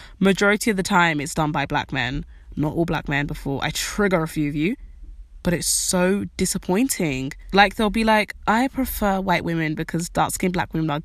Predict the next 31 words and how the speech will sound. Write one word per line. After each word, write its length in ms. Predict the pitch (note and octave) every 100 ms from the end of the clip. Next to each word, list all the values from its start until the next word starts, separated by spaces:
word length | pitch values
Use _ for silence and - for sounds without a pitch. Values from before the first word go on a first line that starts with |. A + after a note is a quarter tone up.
| -
ghetto, 320 | D#3 D#3 D3+
ratchet, 460 | D3+ - - D3+
et 140 | A#2 -
cetera. 480 | C#3+ - D3+ C3+ C#3+ - - - - -
Keeping 240 | G#3+ G3+
in 80 | G3
mind 420 | F3+ F3 E3 E3+
they're 160 | - C3
dark-skinned 540 | D3+ A#2+ - C#3+ C3+
and 180 | C#3+ C#3+
so 160 | D3+
is 120 | C#3 C#3+
their 140 | C3+
mum." 380 | C3 A#2 D3 D3+ - - - - - -
Like, 240 | G3 E3+
honey, 420 | - A3+ G#3 C#3+ - - - - - _ - -
how 240 | - F#3+ G#3
are 60 |
you 100 | A#3+
trying 180 | A3+ A3
to 80 | F#3+
justify 460 | - F3+ - - D#3+
your 100 | D3+
colorism 500 | D#3+ D#3 D3+ D3 C#3+
by 120 | D3+
saying 280 | - D3+ G2
it's 160 | -
your 120 | B2
preference? 760 | A2+ G#2 - G#2 D2+ C2+ - - - - - - - -
Like, 200 | G3 F#3+
no. 260 | F#3+ G3+